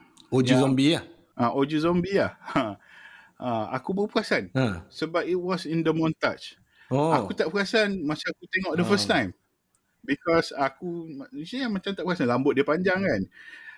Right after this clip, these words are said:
Speaker 2: But <clears throat> masa
Speaker 1: Mhm.
Speaker 2: dalam montage tu, kau perasan that O G zombie was in Las Vegas and he saw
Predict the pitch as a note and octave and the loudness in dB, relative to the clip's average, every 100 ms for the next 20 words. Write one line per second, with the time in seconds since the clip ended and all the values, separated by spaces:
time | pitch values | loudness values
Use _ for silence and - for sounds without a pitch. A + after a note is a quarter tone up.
0 | - _ _ _ - C3+ D3+ E3 F#3 D#3 | -20 _ _ _ -4 -4 -2 0 0 0
1 | C3 F#3 F3+ A#2 C#3+ E3+ - F#3 E3+ E3+ | -2 0 0 0 -2 -2 -2 -2 0 0
2 | E3+ E3+ E3+ D#3+ E3+ F3+ E3+ D#3 - F#3 | 2 0 0 0 2 0 -2 -4 -2 -2
3 | - D#3+ E3 D#3 - A#2 C#3+ D#3 _ _ | 0 0 0 0 0 -2 -2 -8 _ _
4 | _ - A#2+ C#3+ C3 C#3+ D3 E3+ E3 D3+ | _ -6 0 0 0 -2 -2 -2 0 0
5 | A#2+ D3+ E3+ A#2+ C3+ - C3 C3 B2+ D#3+ | -2 -4 -6 -4 -2 -2 -2 0 2 0
6 | C#3 C3+ A2 B2+ - - B2+ C3 C3 D3 | 0 -4 -2 -4 -4 -8 -4 -4 -6 -8
7 | C#3+ - - D#3 C#3+ | -8 -6 -2 2 2